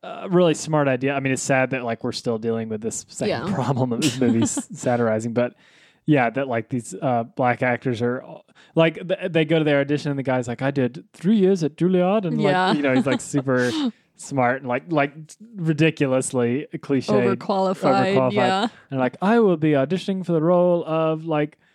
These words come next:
Speaker 1: pimp number three."
Speaker 2: Yeah.
Speaker 1: <laughs> "Oh, yeah." It does,
Speaker 2: Yeah.
Speaker 1: like, this terrible, like, pimp voice or whatever. It's,
Speaker 2: Yeah.
Speaker 1: like, it's so funny. It's so funny. They do a horror movie where it's, like, pimp zombies.
Speaker 2: Yeah.
Speaker 1: Um, yeah. Oh my God.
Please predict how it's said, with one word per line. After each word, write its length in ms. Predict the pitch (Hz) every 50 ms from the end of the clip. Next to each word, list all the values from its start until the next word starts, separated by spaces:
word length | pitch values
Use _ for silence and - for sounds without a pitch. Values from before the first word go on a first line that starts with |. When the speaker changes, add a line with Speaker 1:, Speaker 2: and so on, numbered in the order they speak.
| _ _ _ _ _
Speaker 1:
pimp 280 | - 185 233 214 - -
number 320 | 170 180 185 175 170 170
three." 320 | 160 - 185 170 180 220 220
Speaker 2:
Yeah. 140 | 202 - -
Speaker 1:
<laughs> 460 | - - - - 214 - 190 180 - 180 240 - - - 294 - -
"Oh, 480 | 330 359 381 381 381 381 381 381 381 381
yeah." 240 | 381 381 359 240
It 80 | 185 175
does, 140 | 160 - -
Speaker 2:
Yeah. 100 | - -
Speaker 1:
like, 80 | -
this 180 | 151 151 160 240
terrible, 520 | - 165 147 147 143 143 143 131 135 131
like, 180 | 131 131 135 143 - 175 165 151 -
pimp 220 | - - 147 151 143
voice 280 | 135 127 131 139 -
or 60 | -
whatever. 220 | 143 135 131 - -
It's, 160 | - - 196
Speaker 2:
Yeah. 40 | 190
Speaker 1:
like, 240 | 196 151 214 240 - - _ _ _ _ _ _ _ _ _
it's 240 | - 220 220 202 -
so 420 | - - - 202 185 165 147 135
funny. 380 | 127 - - 123 117 110 104 107
It's 260 | 123 143 135 - -
so 260 | - - 131 117 110
funny. 380 | - _ 120 113 113 123 151 - _ _ _ _ _
They 80 | 147
do 140 | 147 151 151
a 80 | 139 113
horror 320 | 113 135 135 139 139 143
movie 320 | 143 143 143 139 143 143
where 480 | 151 160 147 151 156 _ - 165 151 131
it's, 160 | 123 - -
like, 180 | 127 120 - _
pimp 220 | - 135 135 135
zombies. 680 | 135 120 123 120 120 123 127 127 131 131 127 127 127 127
Speaker 2:
Yeah. 120 | 104 - - - - - _ _ _ _ _
Speaker 1:
Um, 600 | - - - 226 113 - 214 - 107 - 208 214 220 - - - -
yeah. 240 | - 220 196 208 226
Oh 140 | 254 233 220
my 140 | 214 196 196
God. 260 | 196 214 208 208 -